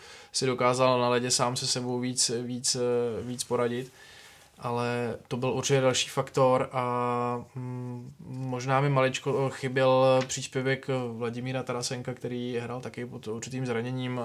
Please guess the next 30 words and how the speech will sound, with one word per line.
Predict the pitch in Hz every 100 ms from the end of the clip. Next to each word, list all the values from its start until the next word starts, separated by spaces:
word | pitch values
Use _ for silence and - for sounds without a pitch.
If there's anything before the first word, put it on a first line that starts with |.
| 120
nebo | 117
vlastně | 120 113 131 113 - -
se | - 135
vrátil | 101 104 120
po | 120
zranění, | 120 123 123 127 123 - - _
pak | 113
zase | 117 117 104
kvůli | 117 120
zranění | 120 117 120 120
ze |
sestavy | 113 120 - 123
vypadl | 107 123 123 127 127 - - - - - -
a | 120 120 117 113 117 117 - _ _ -
nevím, | 117 113
no, | 110 117
Blues | 120 123
asi | 123 -
tak | 123 117
trošku, | 120 - 131 123 123 123 120 117 120 117 117 113
eh, |
za | 123
prvé | 127 127 123
narazili | 117 120 120 120
na | 127
houževnatého | 123 117 127 123 123 123
soupeře, | 127 120 120 120
za | 117
druhé | 120 120 120
tam | 123 113